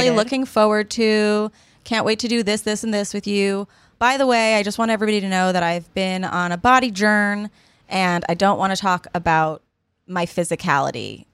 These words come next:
Speaker 2: If you end up making a comment, it's fine. I'll remind you. But otherwise, really looking forward to this trip."
Speaker 1: Just a heads up.
Speaker 2: Just a heads up.
Speaker 1: That, you, that's perfect. That's actually the perfect way to go about it, I think.
Speaker 2: If you're comfortable enough with them.
Speaker 1: If you're
Speaker 2: Or,
Speaker 1: comfortable with them.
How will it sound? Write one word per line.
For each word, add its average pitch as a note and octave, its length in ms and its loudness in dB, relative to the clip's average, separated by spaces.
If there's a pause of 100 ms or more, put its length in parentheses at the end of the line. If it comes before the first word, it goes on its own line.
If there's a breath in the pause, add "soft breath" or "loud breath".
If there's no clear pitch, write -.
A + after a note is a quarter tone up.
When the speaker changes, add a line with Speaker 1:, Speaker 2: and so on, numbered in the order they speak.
(220)
Speaker 2:
If A3 140 -4
you A3+ 140 2
end A#3 120 2
up A#3 100 2
making G#3 260 -4
a - 20 -8
comment, A#3+ 560 0
it's - 220 -4
fine. G#3+ 380 2
I'll E3+ 200 4
remind F#3 460 0
you. F#3 400 -2 (340)
But - 140 0
otherwise, E3 520 2
really D3 200 -4
looking C#3+ 240 -8
forward A2+ 240 -8
to - 80 -12
this - 120 -12
trip." - 220 -16 (340)
Speaker 1:
Just G4 200 -4
a F4 80 6
heads C#4+ 220 0
up. E3+ 200 -4 (200)
Speaker 2:
Just B3+ 140 -10
a A3+ 40 -2
heads F3+ 180 -2
up. - 220 -6 (100)
Speaker 1:
That, F4 260 2
you, D4+ 220 0
that's F4+ 300 -2
perfect. - 640 -6 (340)
That's E4 300 2
actually A#3 640 0 (280)
the G#3+ 120 -6
perfect D#3 440 -10
way - 300 -16
to - 100 -12
go E3+ 160 -10
about D#2+ 240 -14
it, - 160 -16
I - 80 -14
think. - 300 -18
Speaker 2:
If C4+ 140 -2
you're D4 120 0
comfortable F3 520 -2
enough A#2+ 240 -6
with D#3 100 -8
them. C#3 200 -2
Speaker 1:
If F4 120 -2
you're F#4+ 120 4
Speaker 2:
Or, D#4+ 60 2
Speaker 1:
comfortable F#4+ 400 4
with E4+ 120 2
them. B3+ 160 0